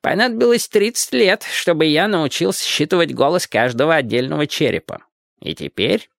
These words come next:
если я успешно закончу эти расчёты, то смогу эти звуки извлечь.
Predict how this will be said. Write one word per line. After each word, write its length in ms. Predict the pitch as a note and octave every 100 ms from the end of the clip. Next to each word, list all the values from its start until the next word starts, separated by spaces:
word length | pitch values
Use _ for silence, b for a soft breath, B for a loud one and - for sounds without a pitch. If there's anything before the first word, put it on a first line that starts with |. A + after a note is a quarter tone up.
| _ -
если 320 | A3 B3+ -
я 180 | C#3+ B2
успешно 480 | - D3+ C#3 -
закончу 460 | G2+ G#2+ C3+ A#2 G#2+
эти 140 | G#2
расчёты, 720 | F#2+ F#2 - - - - G2+ - _ _
то 180 | - -
смогу 420 | F#3+ C3 A#2 F3+
эти 180 | G#3 G#3
звуки 400 | D#3+ F#3 G3+ A3
извлечь. 520 | A#3 B3 B3+ -